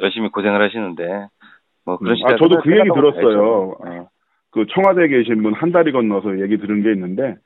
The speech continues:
Speaker 1: 어.
Speaker 2: 문재인 대통령이랑 예전에 친했던 지인이 뭔가 청탁하려고
Speaker 1: 어.
Speaker 2: 문재인 대통령 통화 안 되니까 현재 이제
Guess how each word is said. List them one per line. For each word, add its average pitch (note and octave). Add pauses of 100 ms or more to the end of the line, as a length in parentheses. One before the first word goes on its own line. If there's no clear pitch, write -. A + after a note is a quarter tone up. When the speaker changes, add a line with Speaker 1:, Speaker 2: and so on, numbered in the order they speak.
(120)
Speaker 1:
어. E2+
Speaker 2:
문재인 A2+
대통령이랑 G2+
예전에 A2 (100)
친했던 D3
지인이 G#2+
뭔가 G#2
청탁하려고 B2+ (240)
Speaker 1:
어. E2+
Speaker 2:
문재인 A2+
대통령 A2
통화 F3
안 A2+
되니까 G2
현재 C3
이제 G2+